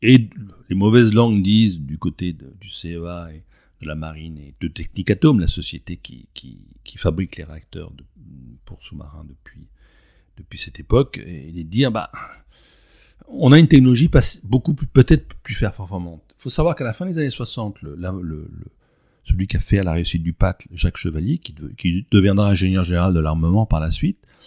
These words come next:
propose de dire, alors qu'on abandonne la filière U N G G, uranium naturel, graphite gaz, qui, qui est trop chère et trop lourde pour la, le parc civil français des années soixante,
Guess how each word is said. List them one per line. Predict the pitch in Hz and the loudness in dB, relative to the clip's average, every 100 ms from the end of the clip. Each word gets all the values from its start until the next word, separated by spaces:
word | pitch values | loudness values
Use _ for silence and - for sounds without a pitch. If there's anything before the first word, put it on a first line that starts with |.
| - - - | -20 -20 4
propose | 123 113 160 160 101 | 6 10 10 10 8
de | 98 | 2
dire, | 98 170 202 | 0 2 2
alors | 101 110 - | 2 0 0
qu'on | - 101 - 101 | -2 -4 -2 0
abandonne | 117 123 120 123 110 | 2 4 4 2 0
la | 90 | -4
filière | - 90 87 95 92 78 - | -10 -12 -10 -10 -12 -16 -16
U | 95 98 | -10 -8
N | 98 | -8
G | 95 | -8
G, | 107 117 98 | -8 -6 -6
uranium | 85 90 92 | -6 -10 -8
naturel, | 85 - 90 90 | -10 -12 -12 -12
graphite | 90 80 - 82 | -12 -12 -12 -8
gaz, | 90 85 - - | -6 -6 -10 -16
qui, | - - _ - - - | -20 -20 _ -20 -20 -20
qui | - | -12
est | |
trop | - 85 | -6 -4
chère | - 95 82 | -2 -4 -6
et | |
trop | 71 85 | -4 -2
lourde | 82 92 90 73 - _ _ _ - | -2 -4 -6 -10 -14 _ _ _ -4
pour | - | -2
la, | 78 80 | -2 -6
le | 80 | -8
parc | 85 - - | -8 -8 -10
civil | - 78 73 | -10 -10 -10
français | - 80 - | -10 -10 -8
des | 80 78 | -8 -8
années | 76 | -8
soixante, | - 73 - 170 | -4 -4 -2 -4